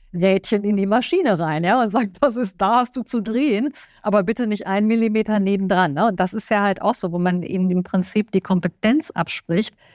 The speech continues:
äh, äh, g-, äh, quasi auch eine Art von Überblick zu haben und auch Fehlentwicklungen oder kritische Sachen einfach anzusprechen. Und das finde ich, das hat ganz viel natürlich mit dem Menschenbild zu tun.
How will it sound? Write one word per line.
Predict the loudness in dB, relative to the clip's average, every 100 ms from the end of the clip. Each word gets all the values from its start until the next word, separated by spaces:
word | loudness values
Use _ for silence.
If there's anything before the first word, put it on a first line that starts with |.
| _ -2
äh, | 2 4 4 4 2 2 2 0
äh, |
g-, | 0
äh, | -2 -2
quasi | 2 0 0 -2
auch | -2
eine | -2 0
Art | -2 -2
von | -6
Überblick | -4 -2 0 0 0 -4 -4
zu | -2 0
haben | 2 0 2 0 -2 _ _ 0
und | 0 2
auch | 2 2 2 -4 _
Fehlentwicklungen | _ 0 0 2 0 0 -2 0 0 4 4 4
oder | 4 2 0
kritische | -2 -4 -4 -2 0
Sachen | 2 2 2 -2 -4
einfach | -6 -6 -6 -2
anzusprechen. | -2 0 -4 -6 -10 -10 -4 -2
Und | 2
das | 2 0 -2
finde | 0 2
ich, | 0 -2
das | -2 -4
hat | -8 -2
ganz | 0 0
viel | 0
natürlich | 0 2 0
mit | 2
dem | 2
Menschenbild | 2 0 0 2 0
zu | -2
tun. | -2 0 0